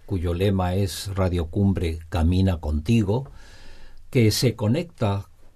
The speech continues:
con Radio Vaticana. La voz del Papa, el tono de voz, ya es conocido por muchos oyentes.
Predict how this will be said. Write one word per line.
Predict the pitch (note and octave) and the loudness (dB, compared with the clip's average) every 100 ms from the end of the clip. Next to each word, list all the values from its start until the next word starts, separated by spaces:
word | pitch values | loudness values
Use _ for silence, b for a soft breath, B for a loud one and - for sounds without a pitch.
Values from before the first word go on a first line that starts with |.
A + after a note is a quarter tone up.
| - | -10
con | - G#2+ F#2+ | 0 2 2
Radio | G#2+ A2+ G2 | 0 0 0
Vaticana. | F2 E2 - C#3+ F#2 C2+ - - - - - - - | -2 -6 -6 -4 -4 -8 -12 -20 -20 -20 -20 -20 -4
La | A2+ G2 | 2 4
voz | A2+ D3+ C#3 G#2 | 4 4 2 0
del | F#2 E2+ | 0 -2
Papa, | - C#3 C3+ F#2 F2+ F2 E2 | -4 -4 -4 -6 -4 -4 -4
el | D#2+ | -6
tono | - C#3 D#3 B2+ | -2 2 4 4
de | G2 | 4
voz, | F2+ G#2 G#2+ A2 - - - _ - | 4 2 2 -2 -10 -16 -20 _ -8
ya | G#2 G#2+ | -2 0
es | B2+ | 0
conocido | - G#2 E2+ E2 - F3+ D3+ E2+ D#2+ | -2 -2 -2 -2 -4 -2 0 0 -2
por | - D#2+ | -4 -4
muchos | D#2+ D#2 D#2+ E2+ F2 - F2 D#2+ D#2 - | -4 -4 -4 -2 -4 -6 -6 -6 -8 -8
oyentes. | G2+ E2 F2 D#2 D#2 D#2+ | -6 -4 -4 -4 -6 -10